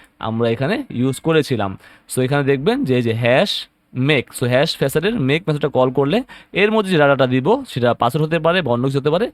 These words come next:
সেটা হ্যাশ হয়ে যাবে এবং সেটার উপরে আমরা ইউজ করে নিয়েছিলাম। ওকে, so Laravel আসলে হ্যাশিংয়ের জন্য দুইটা পদ্ধতি সাপোর্ট করে, একটা হচ্ছে বিক্রিপ্ট এবং আরেকটা হচ্ছে আর্গন।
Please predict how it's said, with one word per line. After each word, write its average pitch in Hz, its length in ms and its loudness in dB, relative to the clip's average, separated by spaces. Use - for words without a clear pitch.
সেটা 208 300 -2
হ্যাশ 156 340 2
হয়ে 143 140 2
যাবে 117 180 0
এবং 113 120 -2
সেটার 135 180 -2
উপরে 151 200 0
আমরা 180 180 0
ইউজ 127 240 0
করে 127 220 0
নিয়েছিলাম। 123 600 0
ওকে, 117 320 -2
so 147 200 4
Laravel 185 280 6
আসলে 226 380 2
হ্যাশিংয়ের 175 360 0
জন্য 180 260 0
দুইটা 156 360 0
পদ্ধতি 147 300 0
সাপোর্ট 139 300 -2
করে, 151 200 0
একটা 131 280 -2
হচ্ছে 120 420 0
বিক্রিপ্ট 143 720 -2
এবং 113 180 0
আরেকটা 120 180 0
হচ্ছে 220 180 -2
আর্গন। 123 560 2